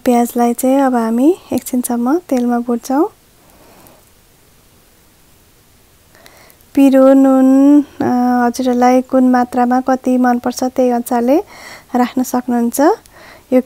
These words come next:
केराको बुङ्गोको अचार एकद-, अ, सरी, सब्जी अथवा तरकारी एकदमै स्वास्थ्यवर्धक हुन्छ। अ, स्वास्थ्यको लागि एकदम राम्रो हो, पेटको लागि राम्रो मानिन्छ यसलाई।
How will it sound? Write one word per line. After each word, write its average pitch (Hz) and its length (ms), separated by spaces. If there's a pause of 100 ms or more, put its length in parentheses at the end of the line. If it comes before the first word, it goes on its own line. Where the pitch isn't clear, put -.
केराको 247 340
बुङ्गोको 247 480
अचार 247 460
एकद-, 240 420
अ, 247 180
सरी, 254 420
सब्जी 247 540 (360)
अथवा 240 260
तरकारी 247 480
एकदमै 254 440
स्वास्थ्यवर्धक 240 800
हुन्छ। 254 440 (680)
अ, 247 680 (240)
स्वास्थ्यको 269 540
लागि 247 240
एकदम 247 380
राम्रो 247 420
हो, 262 360 (140)
पेटको 254 300
लागि 247 300
राम्रो 247 480
मानिन्छ 247 440
यसलाई। 254 380